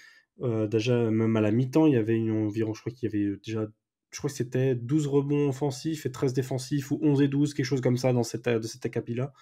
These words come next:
Et en fait, euh, ça, ça se répète, ça se répète, et tu vois une équipe en face qui n'arrive pas à s'adapter, euh, que ce soit la pression, que ce soit l'intensité, que ce soit,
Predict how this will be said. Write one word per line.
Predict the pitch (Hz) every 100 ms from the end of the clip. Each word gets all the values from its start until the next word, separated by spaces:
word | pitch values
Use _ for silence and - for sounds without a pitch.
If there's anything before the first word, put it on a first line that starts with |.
| - _ _ _ _ _ -
Et | 117
en | 113
fait, | 131 127
euh, | 113 107 101 98
ça, | - - - -
ça | 131 117
se | -
répète, | 113 - 127
ça | 117
se | -
répète, | 110 127 127
et |
tu | - 113
vois | 123
une | 120
équipe | 110 127 123
en |
face | 110 123 -
qui | 110
n'arrive | 101 98
pas | 123 117 110 - _ _ _ _ _ _
à | 127
s'adapter, | - 120 117 - 139 131
euh, | 113 107 101
que | -
ce |
soit | 120 -
la | 110
pression, | - 135 123 135 127
que |
ce | -
soit | - 113
l'intensité, | 113 127 131 123 - 127 139 135
que | 127
ce | - 117
soit, | - 117 117